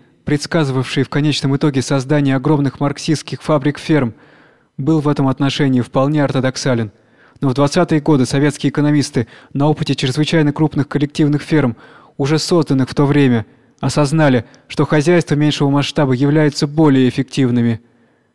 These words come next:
Некоторые из этих экономистов, в прошлом принадлежавшие к партии эсеров, наиболее крупной фигурой среди них был Чаянов, занимали трезвую позицию на протяжении двадцатых годов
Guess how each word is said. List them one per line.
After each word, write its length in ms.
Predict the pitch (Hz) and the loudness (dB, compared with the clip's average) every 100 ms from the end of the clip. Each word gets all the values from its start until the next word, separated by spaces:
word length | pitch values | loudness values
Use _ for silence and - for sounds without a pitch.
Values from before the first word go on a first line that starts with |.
| _ _ _ _ | _ _ _ _
Некоторые 440 | 151 156 151 143 135 | -4 -2 0 0 0
из 80 | |
этих 240 | 139 127 - | 0 -4 -8
экономистов, 640 | - 131 147 156 - 120 - - _ | -4 0 0 -2 -4 -6 -8 -20 _
в 40 | |
прошлом 420 | - 156 - 139 | -4 -2 0 -4
принадлежавшие 720 | 123 139 139 147 151 139 - 131 | -2 -2 0 0 0 -2 -2 -4
к 80 | - | 0
партии 360 | 143 127 139 | -2 0 -2
эсеров, 520 | 139 - 156 127 110 - _ _ _ _ _ _ | -2 -2 0 0 -4 -10 _ _ _ _ _ _
наиболее 400 | - 135 131 131 | -2 0 2 2
крупной 320 | 127 139 135 123 | 2 -2 0 -2
фигурой 340 | 147 139 135 | 0 0 0
среди 320 | 123 135 127 | 0 -2 0
них 220 | 135 131 | 0 0
был 180 | - 139 | 0 0
Чаянов, 640 | 127 - 139 135 120 107 - _ _ _ _ - | 0 -2 0 2 0 -4 -12 _ _ _ _ -8
занимали 500 | 127 131 147 165 165 | -2 0 2 2 2
трезвую 480 | 139 160 151 135 135 | 2 2 2 2 2
позицию 480 | 143 139 143 - 131 | 2 0 -2 -2 -2
на 80 | |
протяжении 480 | 123 127 139 143 143 | -2 -2 -2 0 0
двадцатых 420 | 135 135 156 143 | 0 -2 -2 -2
годов 400 | 131 151 139 117 | -2 0 0 -2